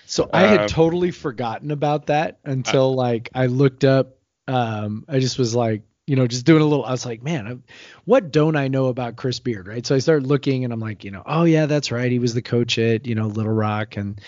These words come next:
Speaker 1: and then I looked and I went, "Oh shit, I totally forgot about the U N L V thing." He was, like,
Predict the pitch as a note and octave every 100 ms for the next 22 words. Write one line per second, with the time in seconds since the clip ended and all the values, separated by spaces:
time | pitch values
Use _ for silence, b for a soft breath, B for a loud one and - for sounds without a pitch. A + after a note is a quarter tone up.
0 | B B B B A#2+ C#3+ D3 C3 B2+ B2
1 | A#2+ A#2 - - E3+ F#3 G2+ F2+ - -
2 | G3 - F3 - F3 C3 C3+ E3+ A3 D3
3 | B2 B2+ C3+ D#3+ D3 A#2 A2+ F#3+ A3 F2
4 | F2+ D3 G#3+ D3 - C#3+